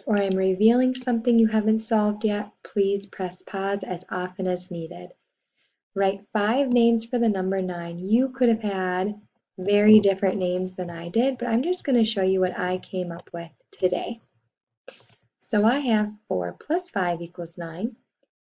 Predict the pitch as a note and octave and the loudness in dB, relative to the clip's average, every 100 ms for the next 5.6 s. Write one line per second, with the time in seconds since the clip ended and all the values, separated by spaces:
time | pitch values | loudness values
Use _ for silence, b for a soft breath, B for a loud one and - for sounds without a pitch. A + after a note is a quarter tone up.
0 | - F#3 F#3 F#3 F3+ F3 F3 - - F3 | -4 -2 -2 -2 -2 -2 -6 -10 -8 -6
1 | E3 E3 D#3 G3 G#3+ D#4 F4+ _ - F3+ | -6 -10 -10 -4 -2 -2 -8 _ -8 -8
2 | E3 - - E3 G#3+ - F3+ E3+ G3 C#4+ | -8 -12 -8 -4 -4 -6 -8 -6 -8 -10
3 | - - - _ _ _ _ _ - F#3 | -12 -20 -20 _ _ _ _ _ -6 -6
4 | F#3 F3 - - F3 E3 E3 - F#3+ G#3+ | -6 -10 -12 -10 -6 -4 -6 -6 -2 -2
5 | C#4+ D4+ - G#3+ A3 B3+ | -2 -4 -4 -2 0 -2